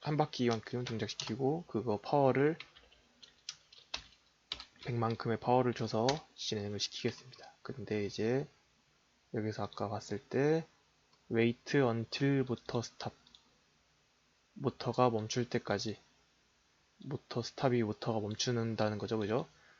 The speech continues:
until이 어, 어디까지? wait는 기다리다. 그래서 모터 until, 아니, wait until stop, 모터 스탑이 모터가 멈출 때까지 기다린다. 그리고 모터 포트 번호 넣어주는 거.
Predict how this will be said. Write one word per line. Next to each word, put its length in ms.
until이 600
어, 120
어디까지? 580
wait는 400
기다리다. 520
그래서 520
모터 680
until, 480
아니, 240
wait 340
until 340
stop, 360
모터 300
스탑이 500
모터가 560
멈출 340
때까지 400
기다린다. 560
그리고 260
모터 260
포트 520
번호 240
넣어주는 420
거. 120